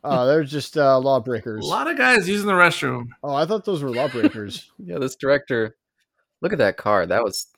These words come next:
Speaker 3: that was a great miniature car.
Speaker 1: Oh, no, that is a, that is a prison. Okay. That makes more sense.
Speaker 3: Whoa. That kinda looked like Kong.
Speaker 1: Prison cell, excuse me.
Speaker 2: Oh my god.
Speaker 3: Oh, they're using the prison washrooms.
Speaker 1: Yeah, probably.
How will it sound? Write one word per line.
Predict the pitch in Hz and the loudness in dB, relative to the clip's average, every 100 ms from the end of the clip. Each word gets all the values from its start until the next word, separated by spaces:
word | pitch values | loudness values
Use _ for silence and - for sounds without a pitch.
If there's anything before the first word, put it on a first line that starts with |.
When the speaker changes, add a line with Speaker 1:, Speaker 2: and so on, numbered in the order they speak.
| _ | _
Speaker 3:
that | 104 | -2
was | 110 101 | -2 -2
a | 95 | -8
great | - 95 82 | -6 -4 -4
miniature | 87 82 - | -6 -8 -10
car. | - - - 104 - | -12 -8 -8 -8 -6
Speaker 1:
Oh, | 226 202 | -4 -2
no, | 214 165 | -2 -2
that | 165 202 | -2 -2
is | 156 | -4
a, | 135 113 | -4 -6
that | 120 165 | -6 -8
is | 147 | -8
a | 101 _ _ _ | -12 _ _ _
prison. | 113 92 95 90 | -16 -14 -16 -18
Okay. | - 135 98 92 - _ _ _ - | -18 -14 -14 -14 -18 _ _ _ -18
That | 143 | -14
makes | 120 - | -14 -16
more | 92 | -18
sense. | - 80 - - _ _ _ _ _ _ _ _ - | -18 -20 -20 -20 _ _ _ _ _ _ _ _ -8
Speaker 3:
Whoa. | 143 156 160 - - _ _ _ _ | -2 0 -2 -4 -14 _ _ _ _
That | - | -12
kinda | - 117 | -6 -6
looked | 92 | -4
like | 92 | -6
Kong. | - 101 104 87 _ | -4 -6 -6 -8 _
Speaker 1:
Prison | 131 104 | -12 -10
cell, | 92 98 87 | -12 -12 -12
excuse | - - - | -14 -16 -20
me. | 107 _ _ | -20 _ _
Speaker 2:
Oh | 117 - 123 | -18 -14 -14
my | - 123 | -12 -14
god. | 131 139 131 - _ _ _ _ _ _ _ | -12 -12 -12 -16 _ _ _ _ _ _ _
Speaker 3:
Oh, | 107 | -6
they're | 104 98 | -4 -4
using | 104 104 | -6 -10
the | 92 | -8
prison | - 127 113 | -6 -6 -4
washrooms. | 90 92 - 95 90 87 - - _ _ | -6 -8 -10 -14 -12 -14 -16 -20 _ _
Speaker 1:
Yeah, | 107 143 | -8 -8
probably. | 151 143 117 104 | -6 -6 -6 -10